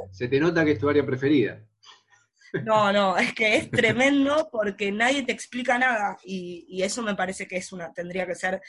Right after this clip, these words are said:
Speaker 2: política de Estado y entiendo que,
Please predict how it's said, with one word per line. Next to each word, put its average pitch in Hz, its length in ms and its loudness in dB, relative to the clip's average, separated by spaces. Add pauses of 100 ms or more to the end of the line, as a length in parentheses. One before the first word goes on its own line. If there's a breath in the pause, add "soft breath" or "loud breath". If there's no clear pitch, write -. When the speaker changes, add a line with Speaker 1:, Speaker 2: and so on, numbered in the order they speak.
(180 loud breath)
Speaker 2:
política 202 1040 -4 (340 soft breath)
de 180 100 0
Estado 240 580 2
y 185 160 0
entiendo 208 640 -2
que, 160 400 -6